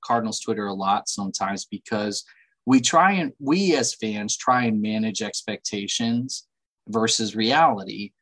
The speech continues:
And it becomes very difficult when,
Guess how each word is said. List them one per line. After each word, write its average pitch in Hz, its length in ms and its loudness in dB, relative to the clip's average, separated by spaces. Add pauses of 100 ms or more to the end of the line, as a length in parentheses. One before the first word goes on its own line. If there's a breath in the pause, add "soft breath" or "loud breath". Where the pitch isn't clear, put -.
(360)
And 120 600 2 (360)
it 127 200 -6
becomes 175 400 0
very 143 240 -2
difficult 120 680 -2
when, 110 720 -2